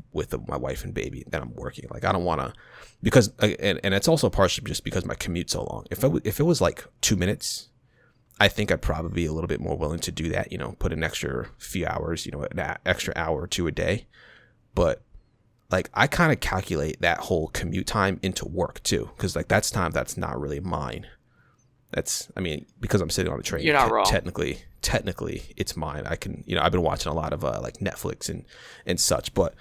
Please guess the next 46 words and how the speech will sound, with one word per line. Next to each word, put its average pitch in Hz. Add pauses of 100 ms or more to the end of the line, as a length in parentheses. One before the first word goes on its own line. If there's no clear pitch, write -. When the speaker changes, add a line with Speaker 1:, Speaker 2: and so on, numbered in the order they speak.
(260)
Speaker 1:
that 98
isn't 107
really 95
what 107 (200)
my 95
choice -
would -
be 82
to -
do 82 (280)
if 98
I 82
had 85
that 80
time 78 (320)
to -
myself -
completely, -
you 76
know? 80 (400)
I'd 92
much 92
rather 73
be 78
going 78
to -
the -
gym 87
right -
now. 62
I 90
actually -
canceled 85
my 78
cro-, 85
or 92
not 90
canceled, -
but 82
I 76
put -
my 87
CrossFit -
membership 98
on -
hold 87